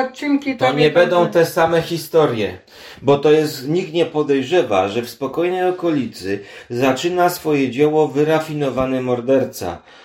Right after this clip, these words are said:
Speaker 2: Ofiarami stają się młode kobiety. I widzisz, i to też jest w lesie, babcia.
Speaker 1: No w lesie, cały czas w lesie się dzieją.
Speaker 2: No to to będą na pewno inne historie.
Speaker 1: Na pewno są sfilmowane te historie.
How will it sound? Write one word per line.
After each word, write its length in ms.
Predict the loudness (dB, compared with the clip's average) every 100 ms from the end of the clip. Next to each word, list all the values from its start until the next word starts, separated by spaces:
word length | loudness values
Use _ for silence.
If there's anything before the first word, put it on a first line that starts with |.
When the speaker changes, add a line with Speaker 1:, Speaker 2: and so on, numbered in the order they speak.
| -6
Speaker 2:
Ofiarami 600 | -4 0 2 2 0 -4
stają 380 | -4 0 0 -2
się 200 | -4 -4
młode 380 | -2 -2 -2 -4
kobiety. 580 | -4 -2 0 0 -2
I 160 | -4 -2
widzisz, 360 | -2 -2 -6 -4
i 60 |
to 140 | -2 0
też 240 | 2 2
jest 220 | 0 0
w 100 | -2
lesie, 360 | 0 0 0 -4
babcia. 440 | -2 -2 -6 -12 -6
Speaker 1:
No 200 | -2 -2
w 80 | 0
lesie, 420 | 0 0 0 -4
cały 380 | -2 -2 -2 -2
czas 260 | 0 0 0
w 100 | 0
lesie 320 | -2 -2 -10
się 200 | -10 -10
dzieją. 300 | -6 -4 -2
Speaker 2:
No 160 | -2 0
to 140 | 0
to 180 | 2 2
będą 280 | 2 2 0
na 240 | 0 0
pewno 360 | 0 -2 0 0
inne 320 | 0 0 -2
historie. 720 | -2 -8 -6 -2 -2 -4 -10 -12 _ _
Speaker 1:
Na 220 | -2 0 0
pewno 400 | 0 0 -2 -2
są 200 | 0 -2
sfilmowane 1160 | -2 -14 -20 -16 -6 -2 2 2 2 0 0 -4
te 140 | -6
historie. 680 | -8 -10 -14 -12 -12 -10 -10